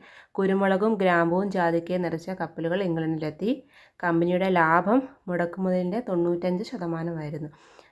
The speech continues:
just വായിച്ചു വെക്കുക. ഈ കപ്പലിൻ്റെ പേര് ഓർത്ത് വെക്കുക, ചോദിക്കാൻ ചാൻസ് ഉണ്ട്. അതുപോലെ തന്നെ ബുക്കിൻ്റെ പേരും. Capitalism, a short, a very short introduction, ജെയിംസ് ഫൾച്ചറിൻ്റെ ആണ്.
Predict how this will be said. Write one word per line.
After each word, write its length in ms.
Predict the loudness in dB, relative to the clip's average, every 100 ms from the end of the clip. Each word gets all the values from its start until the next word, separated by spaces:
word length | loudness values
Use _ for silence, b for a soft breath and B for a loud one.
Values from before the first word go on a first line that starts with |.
| B
just 240 | -6 -4
വായിച്ചു 420 | 0 0 0 -2 -4
വെക്കുക. 300 | -4 -2 -2
ഈ 100 | -2
കപ്പലിൻ്റെ 520 | -2 -2 -2 0 0
പേര് 380 | 0 -2 -2 -4 -4
ഓർത്ത് 300 | -4 -4 -4
വെക്കുക, 300 | -6 -4 -4 -4 -6
ചോദിക്കാൻ 400 | -2 -2 -2 -6 -4
ചാൻസ് 300 | -4 -4 -4
ഉണ്ട്. 140 | -4
അതുപോലെ 360 | -2 2 2 2
തന്നെ 240 | 0 -2
ബുക്കിൻ്റെ 520 | -2 -4 -6 -4 -2 -2
പേരും. 320 | -4 -4 -6 B B B B
Capitalism, 720 | 2 2 2 0 2 0 -2 0
a 140 | 0 0
short, 360 | 0 0 0 -2 -2
a 260 | 0 2
very 300 | 2 2 2
short 380 | 0 2 2 2 -2
introduction, 540 | -4 -2 -4 -8 -12 -10
ജെയിംസ് 440 | -2 0 2 -2 -8
ഫൾച്ചറിൻ്റെ 680 | -2 2 2 0 -4 -2 0
ആണ്. 220 | -2 -2